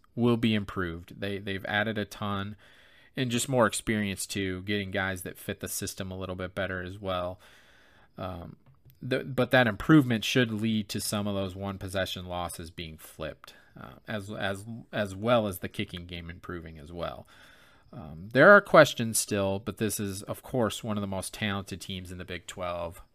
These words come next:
On paper, you look at this team and you just realize, like, this, this is a very talented team that could really do some things. And, and I think nothing short of being undefeated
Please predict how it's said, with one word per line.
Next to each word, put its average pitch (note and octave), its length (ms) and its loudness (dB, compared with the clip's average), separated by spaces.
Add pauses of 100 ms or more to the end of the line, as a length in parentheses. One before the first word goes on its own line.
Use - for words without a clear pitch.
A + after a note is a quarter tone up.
(100)
On G2+ 180 -2
paper, G#2+ 340 -2
you F#2+ 200 -6
look F#2+ 180 -6
at F2+ 80 -10
this F#2 160 -6
team F#2+ 300 -8
and F#2 100 -12
you F#2+ 100 -8
just F#2 280 -8
realize, F#2+ 640 -6
like, F2+ 160 -8 (960)
this, G#2+ 220 0
this G#2 260 -2
is G#2 160 -2
a G#2 80 0
very G2+ 360 0
talented G#2+ 500 -4
team G#2+ 480 -4 (160)
that G2 120 -4
could G2+ 180 -6
really G2+ 240 -2
do G2+ 200 -4
some G#2 220 -6
things. G#2 540 -6 (560)
And, G2+ 220 -4
and G2+ 160 -2
I G2+ 100 0
think G#2 360 -6 (260)
nothing A#2 360 0
short A#2 500 4
of A2 200 -4
being G#2+ 400 -2
undefeated A2+ 760 0